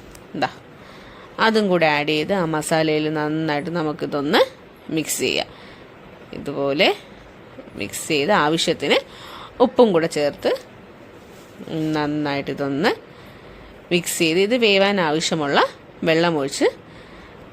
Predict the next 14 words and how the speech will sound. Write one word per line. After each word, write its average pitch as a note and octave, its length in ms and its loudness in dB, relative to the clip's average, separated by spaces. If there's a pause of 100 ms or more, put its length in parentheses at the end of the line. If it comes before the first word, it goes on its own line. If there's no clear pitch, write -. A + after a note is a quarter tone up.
(180)
നമുക്കിതൊന്ന് E3 560 0 (540)
വേവിച്ചെടുക്കണം. A#3+ 840 2 (2000)
മിക്സ് D#3 320 -6
ചെയ്ത് E3+ 300 2 (380)
വേവിച്ചെടുക്കാം. E3+ 800 2
നിങ്ങളിപ്പോൾ C#4 480 6
ഒരു, A#3+ 80 4
ആ, G3+ 720 4
അഞ്ചാറ് A3 340 2
വിസിലിട്ടാൽ F3+ 520 2
മതി. F3 400 2 (520)
ആ, E3+ 140 2 (100)
അതിനുശേഷം G#3+ 640 2
ഞാനിവിടെ F#3 580 4